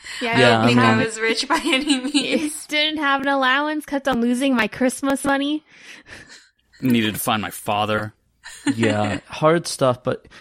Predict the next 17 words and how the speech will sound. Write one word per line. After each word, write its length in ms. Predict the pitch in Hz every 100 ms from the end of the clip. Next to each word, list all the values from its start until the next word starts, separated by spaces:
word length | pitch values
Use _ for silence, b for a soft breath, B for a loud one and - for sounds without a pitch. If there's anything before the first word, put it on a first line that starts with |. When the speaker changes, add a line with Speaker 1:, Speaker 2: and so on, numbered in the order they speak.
| B
Speaker 3:
you 120 | 147
know, 140 | 175
guys, 360 | 180 180 180 175
I 100 | -
think 300 | 156 208 - - -
s-, 140 | - - - -
something 400 | 117 - 175 185
that 120 | 160 135
we've 180 | 135
all 240 | - 135 139
done 260 | 123 117
to 80 | 113
try 180 | - 123
to 40 |
get 100 | 120
more 180 | 120 117
money 440 | 117 120 110 107